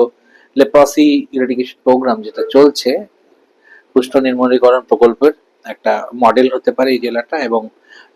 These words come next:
যেরমভাবে আমরা এগিয়ে চলেছি আরো ভালো কি করে করা যায় তার জন্য কিছু সাজেশন আমাদের আরবানের যে মেডিকেল অফিসাররা কাজ করেন তাদের কাছ থেকে চাওয়া হয়েছিল। তারা, আহ, লিপিবদ্ধ করে সেই সাজেশন তার হাতে তুলে দিয়েছে। তার মধ্যে কতগুলি হলো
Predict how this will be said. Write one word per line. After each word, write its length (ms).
যেরমভাবে 640
আমরা 220
এগিয়ে 260
চলেছি 500
আরো 280
ভালো 300
কি 200
করে 180
করা 280
যায় 200
তার 140
জন্য 240
কিছু 240
সাজেশন 580
আমাদের 360
আরবানের 560
যে 140
মেডিকেল 320
অফিসাররা 380
কাজ 280
করেন 300
তাদের 280
কাছ 260
থেকে 280
চাওয়া 260
হয়েছিল। 380
তারা, 280
আহ, 400
লিপিবদ্ধ 520
করে 300
সেই 260
সাজেশন 520
তার 220
হাতে 200
তুলে 260
দিয়েছে। 340
তার 180
মধ্যে 260
কতগুলি 460
হলো 300